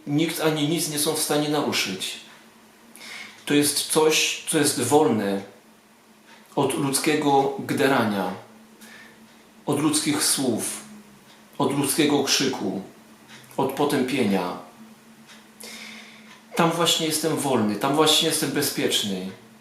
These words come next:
Bezpieczny na dnie swojej duszy, razem z Chrystusem zmartwychwstałym. Przecież On wstawia się za mną.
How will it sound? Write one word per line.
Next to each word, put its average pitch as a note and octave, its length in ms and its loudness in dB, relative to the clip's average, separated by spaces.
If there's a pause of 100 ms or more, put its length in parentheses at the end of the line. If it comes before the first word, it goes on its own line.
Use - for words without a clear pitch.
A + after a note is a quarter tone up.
(380)
Bezpieczny D3+ 840 0 (1000)
na C3+ 100 2
dnie C#3+ 240 -2
swojej D#3 420 2
duszy, G#2+ 500 -2 (400)
razem D3 280 2
z - 100 0
Chrystusem D3 560 0
zmartwychwstałym. B2 1000 -2 (1300)
Przecież C#3+ 280 0
On D#3 320 2
wstawia D#3 460 0
się D3+ 400 0
za C#3+ 220 0
mną. F#2+ 440 -2